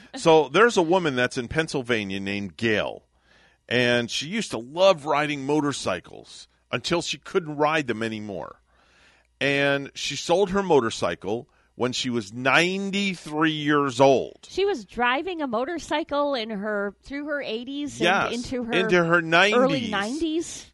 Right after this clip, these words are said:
Speaker 2: And she couldn't ride anymore at the age of ninety-three. Well, she just turned one hundred years old.
Speaker 1: Woo.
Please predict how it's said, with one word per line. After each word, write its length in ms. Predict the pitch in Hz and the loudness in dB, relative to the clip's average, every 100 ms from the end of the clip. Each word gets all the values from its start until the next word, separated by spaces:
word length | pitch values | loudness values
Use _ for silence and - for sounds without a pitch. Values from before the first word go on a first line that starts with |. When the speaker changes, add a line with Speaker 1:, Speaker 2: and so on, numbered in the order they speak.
| _ | _
Speaker 2:
And 300 | 123 127 98 | -2 -2 -4
she 160 | - 139 | -6 -2
couldn't 320 | - 208 175 | 4 4 6
ride 240 | 175 202 | 6 6
anymore 340 | 180 139 120 123 | 2 -2 0 0
at 60 | |
the 140 | 123 127 | 0 0
age 160 | 135 | 0
of 60 | 117 | -2
ninety-three. 760 | 131 139 127 120 - 117 76 - _ _ _ _ | -2 0 -2 -8 -4 -2 -2 -8 _ _ _ _
Well, 500 | 107 135 170 190 - | 2 6 6 4 -4
she 280 | - - 151 | -12 -10 -10
just 520 | 117 110 165 202 - | -8 2 2 2 -2
turned 640 | - - 165 156 147 151 139 _ _ - | -8 0 4 4 2 -2 -8 _ _ -20
one 600 | 113 123 143 156 170 180 - _ | -4 4 6 6 2 -8 -14 _
hundred 880 | - - 151 143 135 120 135 135 - | -20 -8 0 0 0 -2 0 -2 -6
years 460 | 113 107 117 113 101 | -10 0 2 2 2
old. 320 | 98 67 50 _ | 0 0 -6 _
Speaker 1:
Woo. 380 | 214 370 466 226 | 0 4 4 4